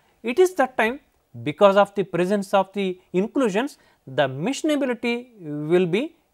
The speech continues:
deteriorated. Next one, casting leakage will be there. Next one,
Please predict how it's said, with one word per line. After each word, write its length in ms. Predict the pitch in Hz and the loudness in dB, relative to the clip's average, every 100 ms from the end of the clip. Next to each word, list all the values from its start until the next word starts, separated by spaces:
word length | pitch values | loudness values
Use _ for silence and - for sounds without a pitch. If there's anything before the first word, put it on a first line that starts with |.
| - | -20
deteriorated. 800 | 104 117 151 151 143 135 - 113 _ _ _ _ - | -16 -4 -2 0 0 -2 -6 -16 _ _ _ _ -4
Next 220 | 311 - | -4 -2
one, 180 | 262 320 _ _ _ | -4 -4 _ _ _
casting 560 | 240 277 - 311 247 156 | -2 -2 -4 -6 -4 -4
leakage 380 | 247 294 302 269 | -4 0 0 0
will 140 | 247 | -4
be 120 | 226 | -2
there. 240 | 180 151 - _ _ _ _ _ _ 170 | -2 -2 -4 _ _ _ _ _ _ -10
Next 220 | 196 - | -8 -4
one, 180 | 202 | -6